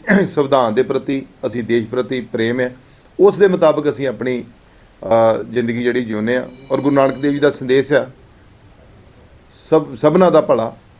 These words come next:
ਸਾਂਝੀਵਾਲਤਾ ਦਾ ਸੰਦੇਸ਼ ਹੈ, ਅਸੀਂ ਹਮੇਸ਼ਾ ਹੀ ਉਹਨੂੰ ਕੈਰੀ ਕਰਦੇ ਹਾਂ। ਪਰ ਇੱਥੇ ਦਿਲ ਦੁਖਿਆ, ਸਾਡਾ ਵੀ ਮਤਲਬ ਲੁੰਦ ਰਹਿ ਗਿਆ ਵੀ ਇਹ ਕੀ ਕੀਤਾ।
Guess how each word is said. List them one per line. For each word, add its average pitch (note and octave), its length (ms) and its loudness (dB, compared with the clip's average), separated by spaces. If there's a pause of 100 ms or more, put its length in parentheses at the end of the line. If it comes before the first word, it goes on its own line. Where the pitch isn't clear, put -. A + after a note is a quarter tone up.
(140)
ਸਾਂਝੀਵਾਲਤਾ D3 640 2
ਦਾ B2+ 120 0
ਸੰਦੇਸ਼ A#2 380 -6
ਹੈ, C3+ 80 2
ਅਸੀਂ C#3 160 -2
ਹਮੇਸ਼ਾ D#3 280 0
ਹੀ D#3+ 180 -4 (460)
ਉਹਨੂੰ A3 220 4
ਕੈਰੀ D#3 220 2
ਕਰਦੇ G#2+ 320 -8
ਹਾਂ। - 80 -20 (880)
ਪਰ A3+ 180 2 (140)
ਇੱਥੇ G#3 240 4
ਦਿਲ D#3 260 4
ਦੁਖਿਆ, C3 300 -2 (1500)
ਸਾਡਾ C#3+ 360 2
ਵੀ G#3 180 2
ਮਤਲਬ D#3+ 340 0
ਲੁੰਦ B2 200 -2
ਰਹਿ C3 160 4
ਗਿਆ G2+ 160 -2
ਵੀ A2+ 140 -4
ਇਹ B2+ 60 -4
ਕੀ B2 100 -10
ਕੀਤਾ। - 300 -18